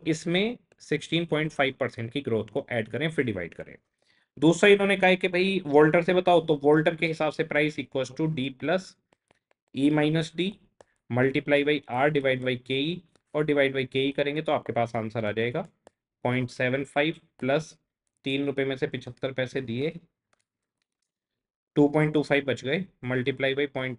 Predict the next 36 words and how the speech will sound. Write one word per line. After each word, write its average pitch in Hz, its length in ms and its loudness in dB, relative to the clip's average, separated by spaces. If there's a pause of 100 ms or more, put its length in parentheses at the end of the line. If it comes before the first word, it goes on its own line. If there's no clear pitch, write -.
टू 120 120 -2 (100)
टू 151 140 -4 (200)
divide 120 340 -2
by 127 240 -4
पॉइंट 113 280 -6
वन 110 200 -4
एट 156 220 -6 (380)
divide 127 300 0
by 127 180 -2
पॉइंट 107 360 -8
वन 95 160 -6
एट 82 220 -16 (140)
equals 117 340 -10
to, - 120 -18 (720)
तो 127 100 -2
जी 139 360 -4 (120)
टू 143 160 0
पॉइंट 143 300 -2
टू 131 180 -2
फ़ाइव 143 400 -4 (340)
multiply 127 560 -4
by 135 220 -2
पॉइंट 120 260 -4
टू 113 120 -6
टू 139 160 -6 (500)
divide 120 340 -2
by 127 200 -2
पॉइंट 117 280 -6
वन 110 180 -4
एट 151 240 -6 (520)
plus 143 280 0 (260)
पॉइंट 117 260 -4
सेवन 113 320 -6
फ़ाइव 143 380 -4 (420)
divided 131 540 0
by 120 160 -2